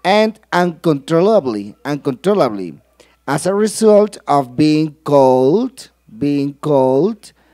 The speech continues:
frightened or excited. ¿Sí? Bien. A diferencia de tremble, que solamente lo utilizábamos, vamos a colocar esto por aquí rápidamente. A diferencia de tremble, que solamente lo utilizábamos para personas,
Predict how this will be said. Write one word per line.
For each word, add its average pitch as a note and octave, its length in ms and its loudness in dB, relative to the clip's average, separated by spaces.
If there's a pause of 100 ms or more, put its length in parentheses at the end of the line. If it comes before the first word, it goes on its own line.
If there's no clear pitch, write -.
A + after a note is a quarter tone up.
(160)
frightened D3+ 1080 -2 (560)
or E3 440 2 (140)
excited. G#2+ 760 -6 (840)
¿Sí? A3+ 320 -2 (840)
Bien. A#2+ 320 -4 (480)
A F#3 140 4
diferencia G3+ 440 2
de B3 100 4
tremble, C#3+ 520 2
que C#3 80 -8
solamente F3 480 -2
lo F3+ 60 -2
utilizábamos, D3 840 -2
vamos B2+ 240 -8
a C3+ 80 -10
colocar G#2+ 380 -12
esto - 160 -18
por G2+ 120 -14
aquí G2 200 -14
rápidamente. G#2+ 720 -12 (500)
A D3+ 120 0
diferencia F3 420 2
de A3+ 80 4
tremble, D#3 320 -4
que F3 140 -8
solamente D#3 420 -2
lo F3+ 80 0
utilizábamos C3+ 600 -6
para B2+ 200 -4
personas, D#3+ 540 -6